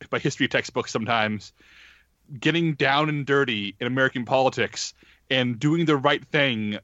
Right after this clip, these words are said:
by manipulating the system and breaking the rules and bending the law so he can make the right thing happen. It, it, the whole idea of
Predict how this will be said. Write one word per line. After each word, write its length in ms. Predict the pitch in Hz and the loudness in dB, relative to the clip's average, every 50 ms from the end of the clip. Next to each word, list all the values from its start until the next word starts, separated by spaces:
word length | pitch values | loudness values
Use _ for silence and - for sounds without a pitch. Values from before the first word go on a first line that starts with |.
| - - | -12 -10
by 260 | 120 107 135 127 127 | -2 2 2 2 2
manipulating 540 | 123 123 135 147 139 - - 147 143 139 131 | 2 0 0 -2 -2 -2 -2 -2 0 0 -2
the 100 | 117 113 | -4 -4
system 540 | - - 147 - - - 107 95 98 101 - - _ _ _ _ _ - | -2 -2 -2 -2 -2 -2 -2 -2 -4 -6 -10 -14 _ _ _ _ _ -2
and 440 | 131 123 117 113 110 113 110 107 104 - | 0 2 2 2 2 0 -2 -4 -4 0
breaking 320 | 147 156 147 - 139 139 | 0 0 0 0 -2 -2
the 80 | 127 123 | -2 0
rules 480 | 120 127 135 135 123 117 107 110 104 - | 0 2 4 4 4 4 2 -2 -2 -4
and 180 | 127 123 117 113 | -4 -4 0 2
bending 360 | 131 135 143 143 139 135 135 | 2 2 2 2 0 0 0
the 80 | 123 | 0
law 400 | 117 120 123 120 113 104 101 98 - _ _ _ | 2 4 4 6 6 6 4 2 0 _ _ _
so 200 | - - - 139 | -6 -2 0 0
he 100 | 131 120 | 0 0
can 360 | - 135 123 117 113 113 110 - _ _ _ _ _ _ _ - - _ _ _ - 107 - _ 107 135 131 127 117 113 127 | 0 0 0 0 -2 -4 -4 -6 _ _ _ _ _ _ _ -20 -20 _ _ _ -20 -20 -20 _ -18 -16 -16 -14 -14 -10 -4
make 280 | 131 143 147 151 147 | 0 2 2 2 2
the 100 | - 156 | 0 0
right 260 | 127 135 131 135 131 - | 2 2 2 2 0 -4
thing 160 | 147 135 127 | -6 -6 -4
happen. 460 | 113 127 127 127 123 - 95 90 87 - _ _ _ - _ _ - | -2 0 0 0 0 -2 -6 -10 -10 -14 _ _ _ -20 _ _ -4
It, 180 | 127 127 - 139 | -4 -4 -4 -6
it, 280 | 139 120 135 131 - | -8 -8 -10 -8 -6
the 80 | 147 135 | -4 0
whole 300 | 135 170 170 160 160 151 | 2 4 4 4 4 2
idea 360 | 151 147 131 135 135 139 139 | 2 2 2 4 2 2 2
of 260 | 113 120 120 117 107 | 2 2 0 0 -2